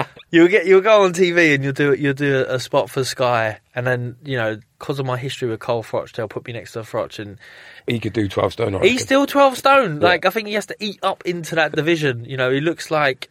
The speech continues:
Speaker 2: you know, I think he's just, the rage that, that flows within him burns up calories. And it's not fair, 'cause I'm standing next to him, like, and the camera definitely adds ten pounds, and Froch adds another ten pounds, and then,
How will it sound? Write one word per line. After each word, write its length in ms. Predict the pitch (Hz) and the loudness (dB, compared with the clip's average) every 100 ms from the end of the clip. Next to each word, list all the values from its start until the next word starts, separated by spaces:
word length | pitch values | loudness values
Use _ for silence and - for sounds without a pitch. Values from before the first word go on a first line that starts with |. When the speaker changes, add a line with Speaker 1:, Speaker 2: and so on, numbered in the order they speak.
| - | -10
Speaker 2:
you 120 | 131 | -6
know, 280 | 110 78 69 | -6 -6 -8
I 40 | 82 | -10
think 260 | 131 117 | -12 -14
he's 140 | 117 120 | -16 -14
just, 240 | 120 - 135 123 _ _ | -16 -16 -20 -20 _ _
the 100 | 127 | -12
rage 540 | 110 135 139 120 - - | -2 2 2 0 -8 -10
that, 240 | 117 - | -10 -10
that 100 | 95 | -18
flows 300 | - 127 117 | -6 -4 -4
within 240 | 107 123 | -6 -8
him 140 | 110 101 | -8 -4
burns 260 | 123 117 113 | -2 -2 -4
up 120 | - | -4
calories. 480 | 123 113 110 101 - - - - _ - | -2 -2 -4 -8 -10 -20 -20 -20 _ -4
And 100 | 151 | -4
it's 140 | 156 | -4
not 200 | 233 - | -4 -4
fair, 340 | - 127 104 92 | 0 2 2 -2
'cause 160 | - | -8
I'm 80 | 143 | -4
standing 260 | 202 185 147 | 0 2 0
next 280 | 139 - | -4 -6
to 80 | 131 | -6
him, 160 | 113 117 | -6 -6
like, 240 | 113 104 | -6 -6
and 100 | 139 | -6
the 60 | 139 | -8
camera 300 | - 170 131 | -6 -6 -4
definitely 380 | 143 131 120 120 | -6 -6 -8 -6
adds 260 | 113 - | -6 -10
ten 240 | - 117 110 | -10 -10 -8
pounds, 340 | 120 107 107 | -8 -8 -10
and 220 | 113 113 | -12 -14
Froch 280 | - 151 117 | -6 -4 -4
adds 160 | 131 120 | -6 -6
another 400 | 117 127 120 113 | -6 -6 -6 -6
ten 280 | - 117 110 | -8 -12 -10
pounds, 400 | 113 110 107 120 | -10 -10 -10 -10
and 140 | 120 | -8
then, 260 | 120 120 | -6 -8